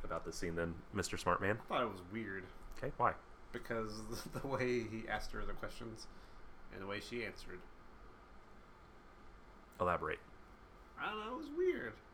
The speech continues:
Speaker 2: It's like, "Did you miss me?" And she's like, "I missed you." <laughs> And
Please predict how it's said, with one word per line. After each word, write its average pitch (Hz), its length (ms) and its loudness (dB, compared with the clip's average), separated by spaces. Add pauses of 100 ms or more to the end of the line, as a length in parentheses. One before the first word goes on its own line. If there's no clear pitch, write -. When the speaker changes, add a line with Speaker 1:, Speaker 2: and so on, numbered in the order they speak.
(720)
Speaker 2:
It's - 100 -10
like, 101 140 -4
"Did 120 160 -8
you 147 140 -2
miss 185 300 2
me?" 92 120 -6 (760)
And 98 120 -8
she's 98 120 -6
like, 98 80 -6 (100)
"I 123 100 -6
missed - 220 -8
you." - 80 -12 (1700)
<laughs> 170 320 0
And 156 140 -2